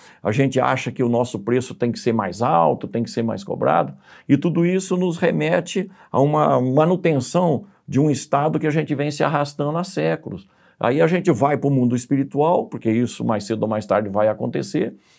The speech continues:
e a gente se depara então com as possibilidades perdidas, com o orgulho que foi realimentado e realimentado, consequentemente o egoísmo e a vaidade, e aí vamos ter que replanejar novas reencarnações pra começar tudo de novo,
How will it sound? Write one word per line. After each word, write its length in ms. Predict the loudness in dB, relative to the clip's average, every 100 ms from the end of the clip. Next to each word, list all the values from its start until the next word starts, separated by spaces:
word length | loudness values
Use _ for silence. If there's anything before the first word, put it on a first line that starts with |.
| _
e 100 | -2
a 40 | 0
gente 260 | 0 -2
se 100 | -2
depara 480 | 0 0 2 2 2
então 260 | 2 0 2
com 120 | 2
as 100 | 0
possibilidades 720 | -2 -2 -2 -2 0 0 0
perdidas, 800 | -2 0 0 0 0 0 -2 -4 _ -20 -20
com 300 | 0 4 4
o 60 | 6
orgulho 500 | 6 4 4 4 4
que 140 | 2
foi 420 | 0 4 6 6 0 -10
realimentado 1040 | 0 4 6 6 6 4 2 2 2 2 0
e 60 |
realimentado, 1080 | 2 4 6 4 0 -2 0 0 0 0 -4 -10 _
consequentemente 760 | 0 0 0 0 2 2 2 2
o 120 | 2
egoísmo 520 | 4 4 4 4 2
e 40 |
a 60 | 0
vaidade, 600 | 0 2 2 2 2 -4 _ -20 -2
e 140 | 4
aí 460 | 4 6 4 0 -6 _ _ _ _ _ _ -16
vamos 300 | -2 0 0
ter 120 | -2
que 100 | 0
replanejar 800 | 2 2 2 2 4 4 4 2 4
novas 680 | 4 6 6 6 6 2 2
reencarnações 800 | 0 0 0 -2 -2 -2 -2 -2
pra 140 | -2
começar 400 | -2 -2 0 -2
tudo 320 | -2 -2 -2
de 120 | -2 -2
novo, 280 | -4 -4